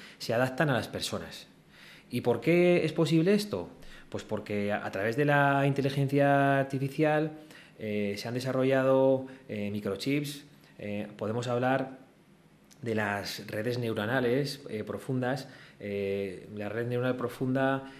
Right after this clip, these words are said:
eh, digamos que es, eh, un, un, una, una teoría, un mecanismo parecido a, a, a cómo funciona nuestro cerebro. Y digamos que lo que se intenta es,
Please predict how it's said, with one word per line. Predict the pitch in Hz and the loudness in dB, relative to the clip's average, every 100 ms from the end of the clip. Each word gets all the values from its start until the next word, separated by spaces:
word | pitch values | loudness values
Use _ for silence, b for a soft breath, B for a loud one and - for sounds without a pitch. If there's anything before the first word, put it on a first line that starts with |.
| B | B
eh, | - 107 104 101 | -6 -2 -2 -2
digamos | 107 120 123 | -4 -2 -4
que | - 117 113 113 113 104 120 | -4 -2 0 0 -2 -2 -2
es, | 127 - - 101 | -4 -6 -10 -12
eh, | 90 107 104 104 - 120 | -10 -8 -10 -12 -16 -12
un, | 117 117 113 104 | -10 -8 -8 -8
un, | 120 127 | -8 -8
una, | 120 120 123 | -6 -4 -4
una | 131 127 127 | -2 -2 2
teoría, | 123 135 127 | 2 4 4
un | 127 | 4
mecanismo | 127 123 120 131 135 135 - - - 107 104 | 0 0 0 2 2 0 -6 -14 -14 -8 -2
parecido | 117 117 120 | 0 0 2
a, | 127 123 110 | 4 4 2
a, | 117 110 110 107 | 0 0 0 0
a | 104 - | -2 -4
cómo | 120 127 | -4 -2
funciona | - 113 127 131 | -2 -2 0 0
nuestro | 131 117 | 0 -2
cerebro. | 113 120 110 87 - B B B | 2 4 4 0 -6 B B B
Y | |
digamos | 110 107 127 131 | -2 0 0 -2
que | 131 117 113 107 - B B - | -2 0 0 -2 -8 B B -12
lo | 110 | -8
que | 107 | -6
se | 117 | -4
intenta | 110 110 120 131 135 135 | -4 -2 0 2 4 2
es, | 127 139 156 - - | 2 0 -2 -4 -12